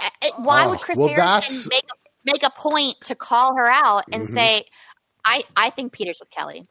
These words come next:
Speaker 1: I'm just
Speaker 2: That,
Speaker 1: gonna, I'm
Speaker 2: well,
Speaker 1: gonna
Speaker 2: let's, let's talk about,
Speaker 1: Yeah.
Speaker 2: that is the true, uh, big conspiracy that is taking off like wildfire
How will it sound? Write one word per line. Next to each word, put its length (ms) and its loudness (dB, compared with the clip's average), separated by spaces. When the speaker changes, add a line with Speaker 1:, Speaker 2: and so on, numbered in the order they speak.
Speaker 1:
I'm 120 -4
just 20 -
Speaker 2:
That, 240 2
Speaker 1:
gonna, 180 -6
I'm 80 -2
Speaker 2:
well, 60 2
Speaker 1:
gonna 120 0
Speaker 2:
let's, 440 -2
let's 280 0
talk 340 2
about, 480 4
Speaker 1:
Yeah. 80 -10
Speaker 2:
that 260 4
is 220 0
the 120 -4
true, 880 0
uh, 380 2
big 360 -2
conspiracy 1160 2
that 180 4
is 220 0
taking 420 0
off 300 2
like 220 -2
wildfire 720 2